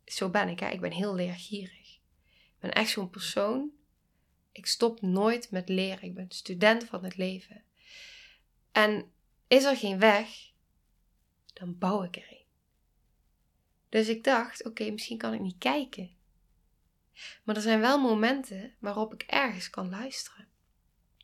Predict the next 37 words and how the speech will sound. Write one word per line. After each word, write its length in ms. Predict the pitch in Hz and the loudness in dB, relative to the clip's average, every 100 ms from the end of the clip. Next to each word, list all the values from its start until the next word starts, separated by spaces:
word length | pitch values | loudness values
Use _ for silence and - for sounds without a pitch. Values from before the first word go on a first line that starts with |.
| _ _ _ _ _ _ _ - _ | _ _ _ _ _ _ _ -20 _
Dus 120 | 262 | -2
dan 180 | - 180 | 2 2
luister 460 | 170 285 - 330 311 | 2 0 -2 -6 -8
ik 100 | - | -8
wel 220 | 214 185 | -10 -6
en 80 | 196 | -6
dan 140 | 208 | 2
kijk 240 | 262 254 | 4 4
ik 140 | - - | 2 0
niet. 380 | 214 185 - _ _ - | 0 0 -12 _ _ -8
Dan 140 | 202 | -2
kijk 220 | 247 269 | 4 2
ik 100 | 254 | 2
gewoon 220 | - 175 | -4 -2
niet 240 | 175 240 - | 0 -2 -2
met 100 | 269 | -4
mijn 120 | - | -2
ogen, 200 | - 269 | -2 -2
want 120 | 214 | -6
dat 80 | 190 | -8
is 60 | - | -8
te 80 | |
intensief. 600 | - 180 196 240 359 - - _ - - - - | -8 -8 -6 -4 -4 -6 -20 _ -20 -20 -20 -16
Maar 140 | - - | -6 -2
op 100 | 220 | -2
het 100 | 196 | 0
moment 400 | 190 196 285 403 | -2 4 4 2
dat 120 | 269 | -2
ik 180 | 190 - | -4 0
enigszins 540 | 262 277 - 180 - | 0 0 -6 -8 -8
kan 260 | - 254 320 | 0 0 2
luisteren, 640 | 262 294 - - 294 427 440 _ _ _ _ - | 0 -2 -6 -10 -8 -8 -10 _ _ _ _ -10
ik 140 | 185 | -6
hoef 160 | 180 180 | -6 -4
niet 140 | 170 | -4
te 60 | 175 | -4
reageren. 840 | - - 170 208 226 247 277 | -6 -8 2 6 6 4 -6